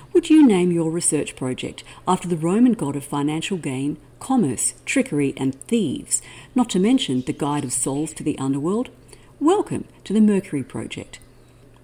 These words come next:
According to the promotional spiel from the Social Science Research Foundation,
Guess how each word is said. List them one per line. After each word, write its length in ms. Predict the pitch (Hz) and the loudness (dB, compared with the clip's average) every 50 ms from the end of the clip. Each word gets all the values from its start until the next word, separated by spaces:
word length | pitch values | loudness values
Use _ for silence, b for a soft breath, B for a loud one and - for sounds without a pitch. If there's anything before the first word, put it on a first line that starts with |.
| - - B B B B | -20 -20 B B B B
According 380 | 208 - - 269 294 311 302 294 | -6 -2 0 0 4 4 4 4
to 80 | - | 4
the 80 | - 175 | 0 0
promotional 640 | 165 165 156 156 156 160 - - 160 139 131 131 | 0 0 0 0 0 -2 -2 0 0 0 0 -2
spiel 480 | - - - - 190 196 165 120 117 - B B B | -4 -6 -4 -2 0 0 0 -2 -4 -8 B B B
from 140 | - - 160 | -2 0 2
the 80 | 160 151 | 2 4
Social 340 | - - 185 185 - 165 156 | 2 2 2 0 -2 -4 -6
Science 420 | - - 151 143 139 131 - - | -6 -4 -4 -4 -4 -6 -6 -8
Research 360 | 151 151 - 269 285 294 - | -6 -4 0 0 0 0 -2
Foundation, 640 | - - 117 117 110 - - - - - - - - | -4 -4 -4 -4 -4 -6 -8 -8 -8 -8 -8 -8 -10